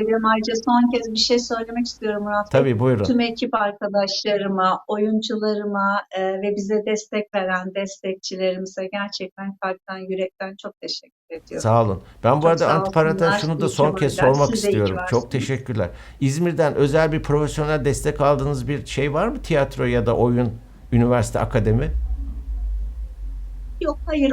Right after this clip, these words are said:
Speaker 1: o şekilde değil. Ee, dediğim gibi oyuncularımız doğaçlamaya kendileri yazıyorlar zaten
Speaker 2: Evet.
Speaker 1: oyunları. Ee,
Speaker 2: Evet.
Speaker 1: amatör bir ekip olarak ama yine profesyonelliğe yakın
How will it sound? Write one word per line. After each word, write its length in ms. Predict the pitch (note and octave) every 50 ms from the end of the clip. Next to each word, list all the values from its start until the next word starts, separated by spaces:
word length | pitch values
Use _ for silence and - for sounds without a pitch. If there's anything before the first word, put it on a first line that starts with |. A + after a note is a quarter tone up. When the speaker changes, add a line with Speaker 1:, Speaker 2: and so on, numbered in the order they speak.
| - D#4
Speaker 1:
o 40 |
şekilde 540 | D4+ - D#4+ D4+ D4+ - D#4 C#4+ D4 D4+ C#4
değil. 320 | D#4+ D#4 C#4+ C#4+ C#4+ C#4 C4+
Ee, 260 | B3 A#3 A#3 A3+ A3+
dediğim 320 | C4+ C4 D4+ D4+ D4+ C#4
gibi 140 | C#4 C4 C4+
oyuncularımız 840 | B3 C4 C#4 C#4 C#4 C#4 C#4 C#4+ C#4 C#4+ C#4+ C#4+ C#4+ C#4+ C#4 A#3
doğaçlamaya 720 | A#3 A#3+ B3+ C4 C4+ C4 - - D4 C#4 C#4 C#4 C#4 C4 C4
kendileri 580 | C4 - C4 C4 C4 C4 C4+ C4 C4+ C4 C4+ B3+
yazıyorlar 600 | A3 G#3 - - F#3 F3+ F3 E3+ F3 F3 F3 F3 F3 -
zaten 340 | F#3+ F#3+ - - - - F3+
Speaker 2:
Evet. 320 | D3 C#3+ B2+ A2 F2+ - -
Speaker 1:
oyunları. 520 | - - - - - - - F4 G#4+ B4+ - - - _ - _ _ - _ _ _ _ _ _ _ _ -
Ee, 60 | G#3+
Speaker 2:
Evet. 440 | G#3 G#3 G3+ G3+ G#3 G3+ G3+ G3 G3 -
Speaker 1:
amatör 480 | D4+ D4+ D#4 E4+ D#4+ - E4+ D#4 D4+ C#4+ B3+ A#3+ - - - - -
bir 120 | G#3 G3
ekip 380 | - - G3+ G3+ - - - - _ _ _ -
olarak 440 | A3 G3+ F#3+ F#3 F#3 A3+ D4+ E4+ - - - - _ _
ama 160 | - C#4 C#4+ D4+
yine 280 | C#4+ C#4+ C#4+ D4+ D4+
profesyonelliğe 1040 | - D4+ C#4 C#4 C#4 C#4 C#4 C#4 - C#4 C4 C4 B3+ B3+ C4 B3+ B3 B3+ B3+ B3+ B3+
yakın 360 | B3 B3 B3 - - B3